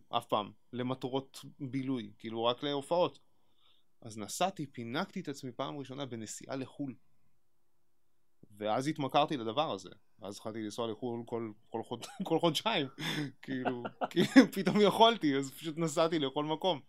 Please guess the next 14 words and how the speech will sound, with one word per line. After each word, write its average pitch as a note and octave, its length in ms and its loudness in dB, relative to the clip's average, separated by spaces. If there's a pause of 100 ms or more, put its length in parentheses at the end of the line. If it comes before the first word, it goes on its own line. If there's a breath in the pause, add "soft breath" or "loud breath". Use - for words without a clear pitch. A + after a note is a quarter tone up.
(380 soft breath)
וגם B2 260 -2
הכרתי, A#2+ 600 -4
כאילו, G#2+ 420 -8
את-, - 120 -16 (280)
הכרתי G#2+ 360 -4
את G2+ 80 -10
אשתי, A3+ 440 -2
וזה, G#2 1040 -8 (920)
אה, G2 200 -12 (260)
היא A2 120 -6
לא A#2+ 60 0
הייתה B2+ 220 -2
אשתי - 180 -8
ישר G#2+ 340 -2